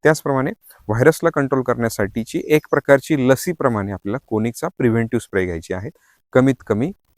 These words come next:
तीस ते पस्तीस दिवसातनं तीन वेळेस आपली फवारणी त्याच्या गेल्या पाहिजे. तसं जर सुरुवातीला केलं, तर नंतर मग पंधरा दिवसातनं, महिन्यातनं एक जरी फवारणी घेतली तरी चालणार आहे.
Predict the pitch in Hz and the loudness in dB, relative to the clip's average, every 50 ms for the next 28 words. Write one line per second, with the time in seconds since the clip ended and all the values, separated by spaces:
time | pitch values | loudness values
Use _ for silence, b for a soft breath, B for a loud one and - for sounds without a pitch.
0 | _ - 147 156 - - 123 - - 107 - - 107 98 92 92 90 - 90 87 | _ -2 -2 -2 -2 -4 -4 -2 -2 -4 -6 -6 -6 -4 -4 -4 -4 -6 -8 -10
1 | - - 147 190 - _ _ 147 151 131 120 110 101 98 - 90 - - 95 98 | -10 -12 -12 -12 -14 _ _ 0 0 2 2 0 0 -2 -2 -6 -8 -8 -10 -8
2 | - - 82 82 - 87 - - - - - 185 _ _ _ - 104 95 90 90 | -6 -6 -6 -6 -6 -10 -12 -14 -16 -16 -18 -20 _ _ _ -2 -2 0 0 -2
3 | - - - - - - b b b b b b b b - 123 - - 147 156 | -4 -8 -12 -14 -14 -16 b b b b b b b b -8 -6 -2 2 4 4
4 | 147 - - 147 139 147 147 - 160 147 151 - - 175 160 143 113 98 b b | 4 4 2 2 4 4 4 4 4 2 2 2 4 4 4 4 4 2 b b
5 | b b b b b b _ - 127 131 135 131 131 - 151 151 156 160 170 175 | b b b b b b _ 0 2 4 2 2 2 2 0 2 2 0 -2 0
6 | - 143 143 143 147 151 147 147 - 147 135 - 143 139 139 139 139 143 139 - | 0 2 4 4 6 6 6 4 2 0 -2 -2 -2 0 2 2 2 2 0 0
7 | 143 131 - 135 135 127 131 147 139 139 - 123 113 110 110 110 104 98 - 104 | -4 -2 0 0 2 4 4 4 2 2 2 2 2 2 2 0 -2 -4 -4 -8
8 | 110 - - 139 127 117 - 113 107 110 110 101 104 104 123 | -10 -6 -2 -2 -2 0 0 0 0 2 0 0 0 -2 -4